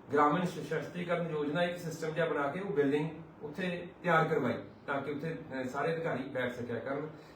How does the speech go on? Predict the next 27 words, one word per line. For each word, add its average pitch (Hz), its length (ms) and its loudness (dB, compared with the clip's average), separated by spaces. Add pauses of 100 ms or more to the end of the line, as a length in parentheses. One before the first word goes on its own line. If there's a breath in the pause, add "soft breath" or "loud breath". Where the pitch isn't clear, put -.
(140 loud breath)
ਸੋ 214 100 10 (280)
ਉਮੀਦ 180 320 2
ਕਰਦਾ 170 240 2
ਵੀ 196 200 -4
ਤੁਸੀਂ 226 480 6
ਵੀ, 190 340 0
ਤੁਹਾਡੀ 151 300 2
ਵੀ 160 100 -2
ਸਰਕਾਰ, 143 540 0
ਹਰ 175 40 -2
ਸਰਕਾਰ 147 380 0
ਕੁਝ 240 240 2
ਨਾ 240 100 8
ਕੁਝ 190 240 0
ਤਾਂ 180 80 4
ਐਸਾ 151 180 2
ਕਰਦੀ 139 440 2
ਹੈ 131 40 4
ਨਾ 139 120 0 (280 loud breath)
ਜਿਹੜਾ 160 140 4
ਕਹਿਣ 160 260 4
ਜੋਗਾ 151 200 2
ਹੁੰਦਾ 135 220 2
ਵੀ 131 80 -2
ਸਾਡੀ 120 220 -2
ਸਰਕਾਰ 120 380 -2
ਨੇ, 117 100 -4